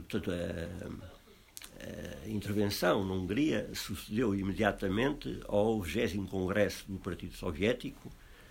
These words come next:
quer dizer, ao princípio da, da destalinização. E também tinham ocorrido, aliás,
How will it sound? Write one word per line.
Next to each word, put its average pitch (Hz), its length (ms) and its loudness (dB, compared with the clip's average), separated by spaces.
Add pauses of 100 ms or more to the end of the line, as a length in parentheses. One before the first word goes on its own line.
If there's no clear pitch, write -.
(160)
quer 107 140 2
dizer, 117 280 2
ao 113 140 4
princípio 113 520 0
da, 110 360 0
da 110 260 4
destalinização. 117 1040 4 (960)
E 113 100 2
também 123 240 6
tinham 139 340 6
ocorrido, 143 680 2
aliás, 107 600 4